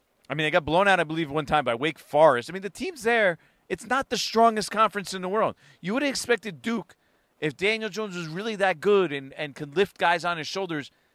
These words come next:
to take it to the next level, and I'm not sure they really got there. And the other part was always, uh, the turnovers and his, uh, pocket presence, which we have seen is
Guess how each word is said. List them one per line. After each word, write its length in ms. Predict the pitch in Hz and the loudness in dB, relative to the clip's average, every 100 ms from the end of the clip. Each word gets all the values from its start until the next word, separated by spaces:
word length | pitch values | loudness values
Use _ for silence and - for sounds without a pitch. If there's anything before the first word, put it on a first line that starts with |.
| _ _ _ _ _ | _ _ _ _ _
to 120 | - 156 | -8 -6
take 300 | - 190 175 | 0 0 0
it 80 | 170 | -10
to 100 | 160 | -8
the 120 | 151 | -4
next 240 | 147 117 | -4 -4
level, 480 | 143 175 131 127 117 - | 2 2 2 -2 -8 -8
and 160 | 151 | -6
I'm 80 | 165 | -4
not 160 | 220 202 | -6 -6
sure 180 | 202 | -4
they 120 | 190 165 | -2 -2
really 220 | 160 147 | -2 0
got 240 | 143 131 | 0 0
there. 180 | - 64 _ _ | -4 -20 _ _
And 100 | - | -4
the 60 | 165 | 2
other 120 | 202 | 2
part 260 | 185 170 170 | 4 4 4
was 140 | 135 | 4
always, 380 | 151 147 139 - _ _ _ | 2 4 2 -4 _ _ _
uh, 220 | - 127 120 | 2 2 2
the 100 | 123 | -2
turnovers 560 | 160 160 151 139 123 | 0 2 4 2 0
and 120 | 123 | -6
his, 280 | 117 117 101 | -4 -6 -2
uh, 140 | 123 113 | -2 0
pocket 360 | 139 127 107 | 2 2 2
presence, 460 | - 78 - _ - | -10 -12 -12 _ -10
which 240 | 107 - | -10 -8
we 220 | 113 104 113 | -14 -14 -8
have 160 | 120 | -8
seen 420 | 92 247 208 160 139 _ _ _ _ _ _ _ | -6 -6 -4 -6 -12 _ _ _ _ _ _ _
is 640 | 147 143 139 135 127 - | 2 4 4 0 -2 -10